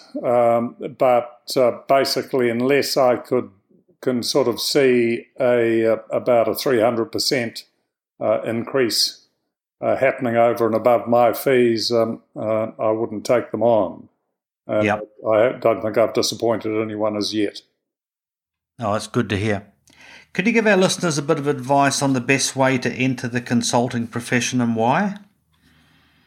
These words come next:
Speaker 1: Um, yep. Um, I think you've got to be suitably armed with business experience, uh, the necessary resources, uh, and a passion to help others succeed. Um, join a good firm that will provide you with, uh,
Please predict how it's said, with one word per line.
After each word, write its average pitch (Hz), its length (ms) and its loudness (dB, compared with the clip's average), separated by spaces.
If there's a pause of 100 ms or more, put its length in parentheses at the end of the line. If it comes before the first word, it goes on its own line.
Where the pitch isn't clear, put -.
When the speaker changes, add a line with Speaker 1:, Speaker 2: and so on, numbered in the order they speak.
(220)
Speaker 1:
Um, 147 540 2
yep. 226 420 -2 (100)
Um, 147 360 4
I 151 120 2
think 160 260 -4
you've 151 140 -4
got 160 120 4
to 139 100 0
be 127 260 0
suitably 120 640 0
armed 127 340 2
with 117 180 -4
business 123 400 -2
experience, 139 920 -2 (580)
uh, 123 220 4
the 117 120 -2
necessary 127 720 2
resources, 135 920 0 (520)
uh, 123 300 0
and 117 140 0
a 117 40 -2
passion 131 400 0
to 101 60 -4
help 113 220 2
others 110 300 2
succeed. 98 640 -4 (840)
Um, 107 400 -2 (800)
join 156 300 2
a 131 40 2
good 131 240 0
firm 147 440 2
that 131 200 0
will 139 80 -2
provide 135 500 2
you 123 120 0
with, 131 480 -2
uh, 120 180 2